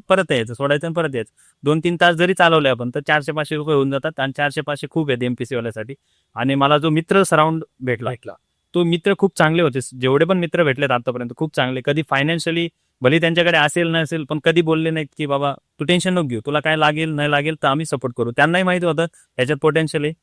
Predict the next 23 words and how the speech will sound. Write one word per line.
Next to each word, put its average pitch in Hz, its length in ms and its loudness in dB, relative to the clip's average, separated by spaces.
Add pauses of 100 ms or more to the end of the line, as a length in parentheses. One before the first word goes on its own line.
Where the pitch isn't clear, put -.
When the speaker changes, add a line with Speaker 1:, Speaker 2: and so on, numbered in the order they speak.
Speaker 1:
तर 147 40 -4
त्यांनी 160 380 0
मला 151 220 0
खूप 160 180 -4
सपोर्ट 139 300 -6
केलंय. 139 200 -4 (300)
त्या 127 80 -2
मित्रांचाही 147 480 2
मी 165 80 4
आभारी 147 300 4
आहे, 139 100 -2 (160)
Speaker 2:
खूप 117 160 -10
Speaker 1:
घरच्यांचा 156 420 2
तर 156 100 2
आभारीच 151 360 4
आहे. 151 100 -2
घरच्यांनी, 160 560 -2 (100)
आमच्याकडे 180 420 0
कन्सेप्ट 180 360 -4
अशी 156 200 -2
आहे 165 60 -2
सर 131 160 -4
गावाकडे, 117 400 -2